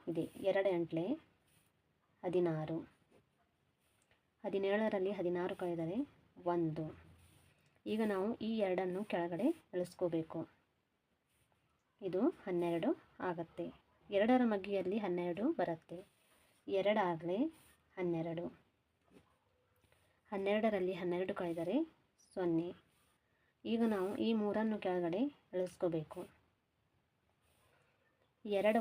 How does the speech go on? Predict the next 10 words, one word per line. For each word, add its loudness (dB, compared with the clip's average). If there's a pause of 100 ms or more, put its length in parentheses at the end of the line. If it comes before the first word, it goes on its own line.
ಒಂದ್ಲೆ 0 (640)
ಎರಡು. 0 (1400)
ಮೂರರಲ್ಲಿ 2 (140)
ಎರಡು 2
ಕಳೆದರೆ 0 (480)
ಒಂದು. 0 (520)
ಈಗ -4 (120)
ನಾವು 0 (160)
ಈ -2 (140)
ಒಂದನ್ನು 2